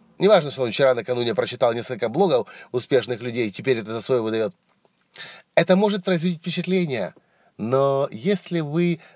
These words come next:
работаете с людьми, что имеет значение больше всего? То, какое впечатление вы произведёте, или то, как ваша информация приземлится в головах у ваших слушателей, как их образ мышления изменится, а самое главное, начнут ли они что-то делать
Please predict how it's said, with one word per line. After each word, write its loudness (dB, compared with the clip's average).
работаете -2
с -10
людьми, -4
что 0
имеет -2
значение -2
больше -2
всего? -2
То, 6
какое -2
впечатление 0
вы 0
произведёте, -2
или 2
то, 2
как 2
ваша 2
информация 0
приземлится -2
в -8
головах 4
у 2
ваших 4
слушателей, -2
как 4
их -4
образ 2
мышления 0
изменится, 0
а -4
самое 0
главное, 0
начнут -4
ли 0
они -4
что-то -4
делать -2